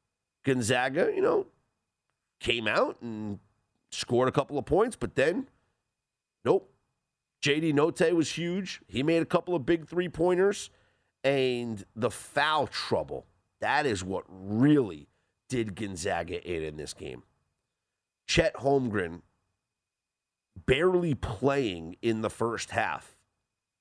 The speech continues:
was a huge, huge reason why they lost this game. He picked up the three fouls,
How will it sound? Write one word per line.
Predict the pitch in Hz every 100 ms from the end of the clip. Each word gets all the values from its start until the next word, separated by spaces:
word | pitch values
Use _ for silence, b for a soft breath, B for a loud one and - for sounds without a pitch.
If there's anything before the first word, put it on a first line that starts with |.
| _ _ _ _ _
was | 110 131 127 120 101 -
a | 120 117 113 110 - _
huge, | _ - - - - 220 233 156 - - - - - _ _
huge | _ - - 262 226 104 67 - - - _ _ _ _ _
reason | 110 127 135 113 113 110
why | 110 98 87 80 - _
they | 92 101
lost | 95 85 80
this | 90 78
game. | - 62 - _ _ _ _ _ _ _
He | 131
picked | 127 165 -
up | 165 -
the | 127
three | 139 156
fouls, | 147 147 135 135 135 -